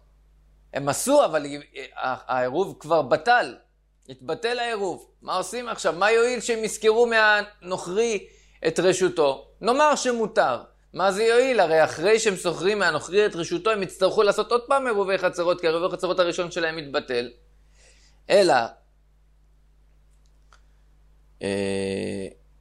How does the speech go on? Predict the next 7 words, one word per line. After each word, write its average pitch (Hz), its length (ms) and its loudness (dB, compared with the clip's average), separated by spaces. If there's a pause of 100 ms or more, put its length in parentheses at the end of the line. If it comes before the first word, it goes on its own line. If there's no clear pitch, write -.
(340)
מסבירים, 135 720 -2 (360)
רש"י, 147 460 0
תוספות, 175 680 -2 (1300)
שאומנם 190 500 0
זה 185 140 0
לא 247 180 2
יועיל 220 520 2